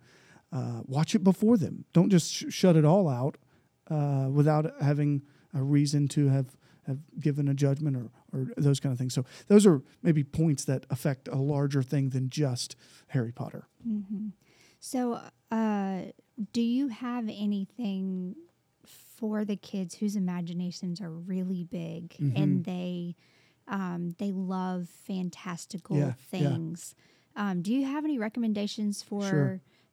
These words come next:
Speaker 2: uh, any sort of, well, I've got one book series in
Speaker 1: Yeah,
Speaker 2: mind.
Speaker 1: yeah, yeah, I do too.
Speaker 2: That, yeah, I
Speaker 1: So
Speaker 2: figured you
Speaker 1: there's,
Speaker 2: did.
Speaker 1: there's two that come to my mind.
Speaker 2: Mm-hmm.
Speaker 1: Um, one is, uh, classic,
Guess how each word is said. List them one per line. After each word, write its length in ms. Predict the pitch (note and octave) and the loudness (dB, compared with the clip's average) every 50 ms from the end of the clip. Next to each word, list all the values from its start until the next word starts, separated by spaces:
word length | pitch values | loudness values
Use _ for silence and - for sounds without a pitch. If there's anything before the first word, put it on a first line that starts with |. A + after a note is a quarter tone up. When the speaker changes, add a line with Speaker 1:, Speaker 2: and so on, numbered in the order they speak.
| _ - | _ -4
Speaker 2:
uh, 360 | G#3+ G#3 F#3+ F#3 F3+ F3 - - - - | -2 -2 0 -2 -2 -4 -6 -8 -10 -8
any 280 | - G#3+ G#3 G#3+ G#3+ | -4 -2 0 0 0
sort 260 | G3+ - - G#3 G3+ | -2 -4 -6 -4 -4
of, 200 | G3 F#3+ F3+ F3 - _ _ _ _ _ _ _ _ _ _ _ E4+ F#4 _ _ _ _ _ _ _ _ _ _ _ _ _ | -4 -4 -6 -8 -12 _ _ _ _ _ _ _ _ _ _ _ -20 -20 _ _ _ _ _ _ _ _ _ _ _ _ _
well, 240 | - G3+ F#3 F3+ - - | -6 -6 -4 -4 -6 -6
I've 180 | F#3+ F#3 F#3 | -6 -6 -4
got 180 | F#3 F#3 F3 F3 | -4 -4 -6 -4
one 160 | E3+ F3 F3 | -4 -4 -4
book 160 | D#3+ - - | -4 -6 -10
series 380 | - - F3+ E3+ E3 E3+ E3 - | -12 -10 -8 -6 -6 -6 -6 -6
in 140 | E3 E3+ E3 | -4 0 2
Speaker 1:
Yeah, 80 | F3 | 4
Speaker 2:
mind. 160 | F3 D#3+ D#3+ D#3+ E3 | 4 6 6 6 6
Speaker 1:
yeah, 20 | |
yeah, 240 | E3 D#3+ D3+ C#3 C#3+ | 4 4 2 2 2
I 40 | E3+ | 4
do 120 | E3 D#3 | 4 4
too. 80 | - F#3+ | 4 6
Speaker 2:
That, 280 | G3+ F#3+ F3+ - F#3+ | 4 4 4 4 2
yeah, 260 | G3 F#3+ F3+ F3 F3 F#3 | 0 0 2 2 0 0
I 40 | |
Speaker 1:
So 60 | G3+ - | 0 6
Speaker 2:
figured 160 | - C#4 B3+ | 8 10 10
you 60 | B3 | 10
Speaker 1:
there's, 120 | A#3 G3+ | 10 8
Speaker 2:
did. 120 | F#3 G3+ G3 | 6 6 8
Speaker 1:
there's 160 | C4+ A#3+ F#3+ | 8 8 6
two 280 | - - - E4 E4 D#4 | 4 4 6 6 8 8
that 140 | C4+ - - | 6 4 4
come 180 | - A3 G3 D#3+ | 4 4 4 4
to 60 | D#3+ | 4
my 260 | D#3 D#3 D#3 D3+ D#3 | 4 4 4 4 4
mind. 420 | D3+ C3 A#2 A2 F#2+ A2 C3+ D3+ - | 4 2 2 0 -2 -4 -4 -2 0
Speaker 2:
Mm-hmm. 480 | G#3+ G3+ F#3 F3+ E3+ F3 E3 - _ G3 | 0 2 2 2 0 -2 -4 -2 _ 4
Speaker 1:
Um, 440 | F3+ E3+ E3 D#3 D3 C#3 C3+ - - _ | 4 6 6 4 4 2 0 -2 -6 _
one 500 | - D#3+ F3+ G#3 A3+ B3+ C4 B3+ B3+ B3+ - _ _ _ | 2 4 6 6 6 6 6 6 4 4 0 _ _ _
is, 580 | - F3 E3+ E3+ E3+ E3 D#3 C#3+ C#3+ - - - _ _ _ | 6 6 8 8 6 6 4 2 -2 -6 -10 -12 _ _ _
uh, 80 | - - - _ _ | -12 -12 -12 _ _
classic, 720 | - - - D#3 D3+ D3+ C#3 - - A#2 A2+ A#2 - - | -8 -4 -2 0 0 0 -2 -2 -4 -6 -8 -10 -14 -20